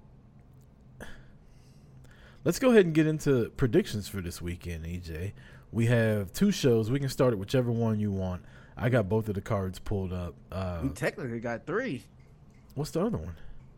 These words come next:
Speaker 2: N X T's trying to do some counter programming this weekend.
Speaker 1: Are they really? Is there an N X T show this weekend?
Speaker 2: Yeah, same time as Double or Nothing.
Speaker 1: I haven't watched N X T. Is it a pay, like a P L E?
Speaker 2: No, it's, it's a, yeah, it's a P L E. Like, they're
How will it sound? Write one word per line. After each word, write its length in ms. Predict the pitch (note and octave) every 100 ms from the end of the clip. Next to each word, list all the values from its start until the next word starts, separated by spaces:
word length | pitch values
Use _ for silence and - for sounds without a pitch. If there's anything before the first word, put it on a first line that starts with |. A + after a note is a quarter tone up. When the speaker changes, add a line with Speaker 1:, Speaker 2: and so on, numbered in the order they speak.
| -
Speaker 2:
N 140 | - D3+
X 160 | D3
T's 240 | - F#3+ G3
trying 280 | - D#3+ D3
to 100 | C#3
do 120 | D3+
some 160 | D3 C#3+
counter 280 | D#3+ E3+
programming 640 | E3 G#3 A#3+ D#3+ C3+ C3 B2+
this 140 | A#2+
weekend. 520 | C3 B2 A#2 A#2 A2 G#2 - - - - - -
Speaker 1:
Are 120 | D#3+
they 100 | F3+
really? 300 | D3 C4 C#4+ -
Is 140 | G#2+ B2
there 140 | E3
an 80 | D#3
N 120 | F#3
X 120 | G3
T 140 | - A3+
show 200 | G#3 -
this 140 | -
weekend? 400 | A#3 A#3+ D4 C#4 - - - - - - - - - -
Speaker 2:
Yeah, 220 | - A2
same 320 | - A2 B2+
time 240 | D3 C#3 D3
as 80 |
Double 280 | C#3 D3 E3+
or 40 | E3
Nothing. 480 | F3 G3 C#3 C3+ - - - - -
Speaker 1:
I 80 |
haven't 280 | F#3+ A3+ F#3
watched 260 | G#3 G4+ -
N 100 | F#2+
X 260 | D#2+ - -
T. 260 | E2+ F2 F#2 -
Is 140 | A2+
it 80 | C3+
a 40 |
pay, 240 | A2+ - C3+
like 180 | A#2+ G#2
a 60 |
P 220 | G2 - F3
L 220 | E3 E3
E? 160 | A3+ A3+ - - - -
Speaker 2:
No, 220 | A3+ A3+
it's, 140 | A#3+ A3 - -
it's 200 | D#3+ F3+
a, 260 | D#3 C3+ - - -
yeah, 80 | D3+
it's 160 | G3+
a 40 | C#3
P 240 | - F3
L 200 | F#3 F3+
E. 160 | G#3 G#3
Like, 240 | B2 G#2+
they're 300 | A#2 C3+ C3+